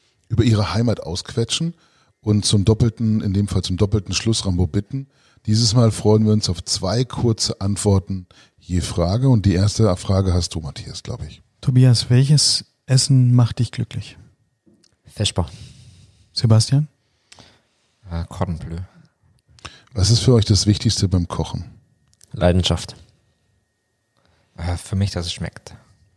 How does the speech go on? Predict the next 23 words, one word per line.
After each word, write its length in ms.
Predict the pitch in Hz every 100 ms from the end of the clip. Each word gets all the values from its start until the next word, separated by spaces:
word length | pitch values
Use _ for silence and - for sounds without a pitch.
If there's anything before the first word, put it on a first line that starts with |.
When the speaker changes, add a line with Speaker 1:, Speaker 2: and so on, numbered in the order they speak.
| _ _ _ _ _
Speaker 2:
Sebastian, 480 | - 127 123 117 117
kochst 260 | - 120 -
du 80 | 110
auch 140 | 107
privat? 440 | - 98 107 147 _ _ _ _ _ _ _
Speaker 4:
Mhm. 300 | 92 90 123 _ _
<laughs> 1300 | - - - - - _ - - - - - - -
Mehr 200 | 110 110
oder 160 | 104 98
weniger 240 | 101 104
erfolgreich, 640 | 95 - 107 - 117 -
aber 160 | 127 123
Speaker 2:
Okay. 160 | 135 87
Speaker 4:
ja. 40 | - 131
Speaker 2:
Nimmst 340 | 120 120 117
du 40 | 127
dann 160 | 120
die 80 | 120
Büchsen 360 | 110 120 - 147
mit 100 | 147
nach 140 | 143
Hause, 300 | 143 165 190
oder? 240 | 175 110